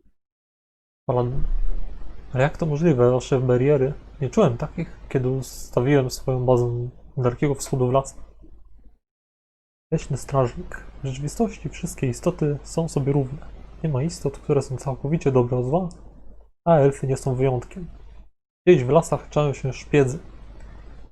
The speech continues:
Niektóre z naszych elfich, e, duchownych musiały nas sprzedać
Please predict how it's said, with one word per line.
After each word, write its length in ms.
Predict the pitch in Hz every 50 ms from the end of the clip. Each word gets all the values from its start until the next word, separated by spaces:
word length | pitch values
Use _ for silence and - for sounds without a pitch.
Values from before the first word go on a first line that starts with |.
| _ -
Niektóre 320 | - - 208 208 170 143
z 40 | 139
naszych 360 | 165 156 - - - - -
elfich, 520 | 165 170 175 - 147 135 127 - - - -
e, 420 | 135 127 127 127 127 127 127 127 127
duchownych 640 | 127 127 - - 190 185 175 156 147 143 - - - 143
musiały 360 | 131 123 - 165 160 147 139
nas 300 | 131 135 - - - -
sprzedać 640 | - - - - 160 143 139 131 - - - -